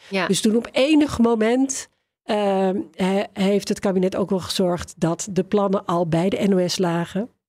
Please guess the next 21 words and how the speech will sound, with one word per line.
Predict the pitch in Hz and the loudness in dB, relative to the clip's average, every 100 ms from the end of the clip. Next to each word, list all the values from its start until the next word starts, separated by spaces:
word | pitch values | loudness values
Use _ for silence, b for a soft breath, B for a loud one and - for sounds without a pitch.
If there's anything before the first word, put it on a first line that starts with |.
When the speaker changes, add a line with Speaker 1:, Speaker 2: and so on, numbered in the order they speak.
| _ | _
Speaker 2:
en | 196 180 | -6 -2
bij | 165 175 | 0 0
R-, | 190 202 202 - 202 | 0 -2 -2 -2 -2
R | 185 | 0
T | |
L | 202 | 2
Nieuws, | 185 190 190 - - B B B _ | 4 4 2 -4 -10 B B B _
dat, | 196 196 - - | -2 -2 -12 -4
eh, | 180 175 170 | 0 0 -2
zij | - 190 202 | 0 0 0
het | 226 | -2
verhaal | 220 180 180 156 | -2 0 -2 0
hadden | 175 165 202 | 0 0 0
en | 185 | 0
dat | 180 | 0
het | 190 | 2
niet | 190 196 | 2 0
de | |
oppositie | - - - 185 - 165 | -4 -4 -2 -2 0 -2
was | 170 170 - | -2 -4 0
die | 156 185 | 0 0